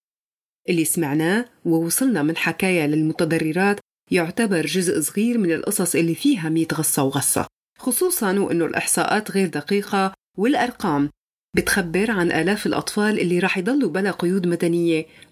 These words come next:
أو شهادات ميلاد. عرضنا خلال الحلقات السابقة أهم المشاكل الجوهرية كانت هي الدافع الأساسي لإطلاق المبادرة السورية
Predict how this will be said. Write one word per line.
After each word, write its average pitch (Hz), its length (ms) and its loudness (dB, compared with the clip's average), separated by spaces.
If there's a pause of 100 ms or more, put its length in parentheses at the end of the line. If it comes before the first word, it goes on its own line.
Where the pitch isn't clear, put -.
أو 214 100 2
شهادات 147 560 0
ميلاد. 190 280 2 (1800)
عرضنا 254 420 2
خلال 185 360 0
الحلقات 170 500 0
السابقة 185 440 0
أهم 214 340 0
المشاكل 151 480 -2
الجوهرية 175 720 2 (640)
كانت 247 400 0
هي 175 120 2
الدافع 165 400 0
الأساسي 185 680 0 (260)
لإطلاق 202 540 -2
المبادرة 147 520 0
السورية 220 640 0